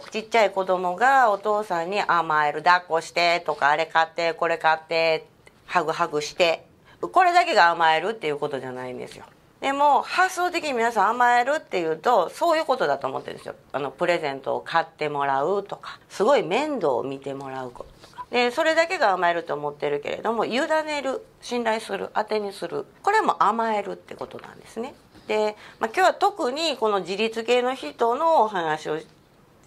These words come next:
メインでしていきたいんですよね。自立系によって甘えられない人、一人でやっていくっていう人。えー、そうすると、甘えるっていうことに抵抗感を持ったとしたら、面倒を見てもらうこと、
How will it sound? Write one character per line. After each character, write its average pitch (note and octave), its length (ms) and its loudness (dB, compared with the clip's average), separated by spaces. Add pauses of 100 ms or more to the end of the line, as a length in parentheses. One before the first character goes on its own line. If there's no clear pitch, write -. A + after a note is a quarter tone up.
(260)
メ F3+ 180 0
イ E3+ 40 0
ン C#3 80 -6
で A2 100 -8
し - 100 -14
て C#3 120 -2
い C3+ 60 -6
き C3 100 -14
た A#2+ 140 -6
い - 80 -8
ん - 60 -18
で - 120 -18
す - 140 -14
よ G3 60 -10
ね。 B3 160 -10 (420)
自 G#3 140 -2
立 A3 220 -4
系 A#3+ 260 0
に C4 120 -4
よ C4+ 160 -2
っ C4+ 60 -10
て - 340 -2 (240)
甘 E3+ 300 2
え D3+ 60 0
ら D3 120 -2
れ C#3+ 100 -6
な C3 120 -8
い B2+ 60 -14
人、 - 80 -16
一 C4 240 2
人 A#3 120 0
で D3+ 100 2
や C#3+ 140 2
っ C#3 80 -14
て C3 160 -4
い C3+ 60 -8
く A3+ 180 -2
っ - 20 -4
て - 200 -8
い B2 160 -2
う C3 40 -8
人。 - 180 -18 (640)
え D3 300 0
ー、 - 40 -4
そ C4 160 2
う C#4 40 0
す C#4 120 -4
る C#4+ 140 -2
と、 F4+ 380 2 (160)
甘 G#3 360 4
え G3+ 60 4
る G#3+ 120 2
っ A3 40 2
て G#3+ 200 -4
い - 20 4
う D#3 80 2
こ D#3 120 0
と D3 100 -4
に D3 80 -2
抵 F3+ 240 2
抗 F3+ 180 2
感 C#3+ 160 0
を C3+ 40 -6
持 C3+ 140 -8
っ B2+ 40 -14
た F3 180 0
と C3+ 160 -8
し - 140 -14
た F3+ 220 0
ら、 A3 320 4
面 C4+ 200 -6
倒 B3 140 0
を F3 60 2
見 G#3 160 -2
て G#3 120 2
も G#3 160 2
ら F#3+ 160 2
う F#3 60 -2
こ F3+ 140 -2
と、 - 220 -2